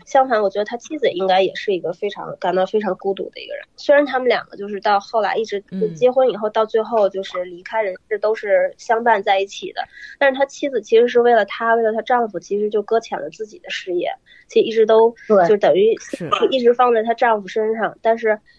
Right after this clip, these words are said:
Speaker 1: 她丈夫在她妻子开始创-，就是进行艺术创作的时候，并没有给她多大的鼓励，而反而是就讽刺她，恶语相向，
Speaker 3: 是。
Speaker 1: 而且他们
Speaker 3: 嗯。
Speaker 1: 就夫妻之间是经常争吵，可能甚至会有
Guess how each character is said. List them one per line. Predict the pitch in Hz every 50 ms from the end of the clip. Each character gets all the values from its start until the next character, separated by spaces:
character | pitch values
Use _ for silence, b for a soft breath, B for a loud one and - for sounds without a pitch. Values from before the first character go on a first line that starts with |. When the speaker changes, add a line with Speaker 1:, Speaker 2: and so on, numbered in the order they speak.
| b _ -
Speaker 1:
她 | - 247 254
丈 | 247 - 262 254 247
夫 | 240 226 196
在 | 196 - 226 220 214 202
她 | 202 - 233
妻 | 226 - - - 285 285
子 | 269 - 196 -
开 | - - 208
始 | 202
创-， | - - - 220 - - _
就 | - 202 196
是 | 202 190 185 185 190 - _ _ _
进 | _ - 233 226 214
行 | 208 208
艺 | 220 226
术 | 220
创 | 214 - 247 220 214
作 | 214 208
的 | 196 190
时 | 190 -
候， | 175 180
并 | - - 262 254
没 | 220 190
有 | 196
给 | 185 -
她 | 170 185 170
多 | - 180 180
大 | 190 190 185 175
的 | 160 165
鼓 | 165 - - - -
励， | - - - - - -
而 | - 196 214
反 | 208 - 208
而 | 165 - 190
是 | 202 226 226 226 214
就 | 208 226 220
讽 | 214 - - 208 165 - _
刺 | - - - 226
她， | 202 - - - - - -
恶 | - 240 233
语 | 180
相 | 180 - 190 175 175
向， | 180 - 190 175
Speaker 3:
是。 | -
Speaker 1:
而 | 196 220
且 | 233 196
他 | - - 226
们 | 220 220 220 208
Speaker 3:
嗯。 | 196 B B B B B B B B B
Speaker 1:
就 | - 233 220
夫 | 220 - - 254
妻 | 214 214 -
之 | 196 254 262 254
间 | - 254 262 254
是 | 233
经 | 214 - 254 269 285
常 | 269 226 180 180 196 202
争 | - 214 214 214 226
吵， | - - - - - - - - -
可 | - - 208
能 | 190 190 214
甚 | 226 - 285 269 254
至 | 233 226
会 | 226 - 233 220 214
有 | 202